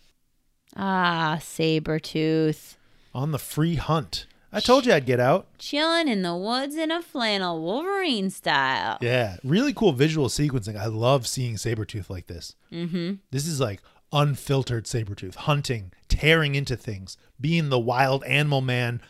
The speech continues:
Speaker 2: that he knows he is.
Speaker 1: Just ripping a face off a bear. S-
Speaker 2: Yeah.
Speaker 1: Very aggressive.
Speaker 2: And then the X-Men battle on the other side.
Speaker 1: Oh my goodness
Speaker 2: Oh,
Speaker 1: gravy.
Speaker 2: oh, what a way to kick off an issue.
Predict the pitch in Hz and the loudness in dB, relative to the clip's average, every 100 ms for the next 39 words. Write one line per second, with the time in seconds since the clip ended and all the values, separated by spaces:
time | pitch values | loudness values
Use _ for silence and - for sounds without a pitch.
0 | _ - 113 - 147 127 131 139 131 120 | _ -10 -8 -2 0 2 4 2 0 -4
1 | 101 95 87 - - _ - 233 - 147 | -6 -8 -10 -14 -16 _ -16 -14 -10 -8
2 | 147 147 127 139 147 151 - 156 - - | -4 -4 -4 -6 -4 -4 -6 -10 -10 -10
3 | - 87 67 143 117 113 156 151 110 135 | -6 -4 -6 -8 -4 0 2 2 2 0
4 | 80 113 - - - 160 - 165 - - | -2 -6 -10 -12 -14 -14 -16 -16 -16 -20
5 | _ _ _ _ _ 117 110 107 98 92 | _ _ _ _ _ -8 -6 -6 -8 -12
6 | 117 _ 117 110 107 117 - 139 127 110 | -18 _ -8 -8 -4 -4 -2 -2 -2 0
7 | 110 113 107 107 104 110 110 92 - 117 | -2 0 -2 -4 -6 -4 -4 -4 -2 0
8 | 120 98 98 160 151 143 143 143 147 147 | 0 -2 -6 -2 0 0 0 -2 -2 -4
9 | 143 139 127 127 135 - - 139 135 120 | -2 0 4 4 4 2 2 4 4 2
10 | 104 127 190 240 240 202 139 160 196 175 | 0 6 6 8 6 4 4 2 4 4
11 | 123 101 139 151 110 87 | 2 -2 -2 -2 -4 -6